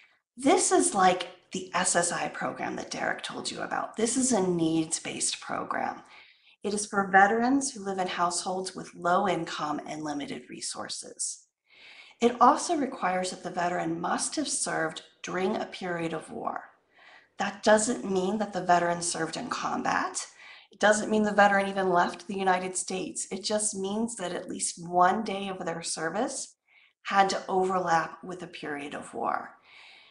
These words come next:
And just because you know American history doesn't mean you know the periods of war as defined by Congress, which is what V A uses. If you go to their website at V A dot gov,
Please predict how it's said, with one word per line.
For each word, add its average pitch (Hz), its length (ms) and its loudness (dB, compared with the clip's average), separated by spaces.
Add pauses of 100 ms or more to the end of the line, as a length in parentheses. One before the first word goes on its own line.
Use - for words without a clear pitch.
(120)
And 190 120 4
just 247 240 4
because 262 360 2
you 220 120 2
know 202 180 4
American 190 460 2
history 165 480 -6
doesn't 185 440 0
mean 185 240 2
you 185 320 -2
know 185 260 2
the 180 120 -4
periods 175 540 -4
of 175 140 -6
war 185 240 2
as 156 160 -2
defined 160 400 -6
by 156 120 -8
Congress, - 680 -2
which 165 180 -12
is 160 160 -10
what - 220 -10
V 160 220 -12
A - 180 -16
uses. - 560 -10 (520)
If 208 140 -10
you 214 140 0
go 214 240 4
to 214 160 -2
their 185 200 2
website 202 640 0 (160)
at 175 220 -8
V 180 160 0
A 170 160 0
dot - 360 -2
gov, 185 460 -4